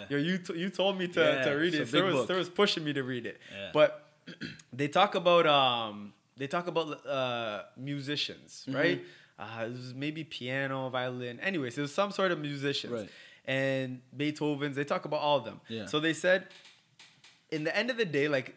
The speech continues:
Speaker 2: all of them had, like, some of them got better opportunities than others. But at the end of the day, what the difference always was,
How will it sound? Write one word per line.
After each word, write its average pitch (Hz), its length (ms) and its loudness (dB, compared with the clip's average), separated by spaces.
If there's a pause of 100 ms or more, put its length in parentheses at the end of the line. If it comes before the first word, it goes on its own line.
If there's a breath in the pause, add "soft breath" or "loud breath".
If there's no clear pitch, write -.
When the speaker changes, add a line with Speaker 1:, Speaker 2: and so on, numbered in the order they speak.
Speaker 2:
all 160 200 2
of 170 100 2
them 170 160 0
had, 147 300 2
like, 127 300 -2 (200)
some 156 380 -2
of 156 100 -4
them 151 180 0
got 147 320 2
better 147 200 4
opportunities 147 800 -4
than 139 220 -6
others. 131 540 -2 (240 loud breath)
But 135 100 0
at 135 140 0
the 123 120 0
end 160 120 -2
of 160 100 -4
the 160 60 -2
day, 143 340 0
what 135 400 -4
the 135 80 -6
difference 165 640 -2
always 156 420 0
was, 202 680 2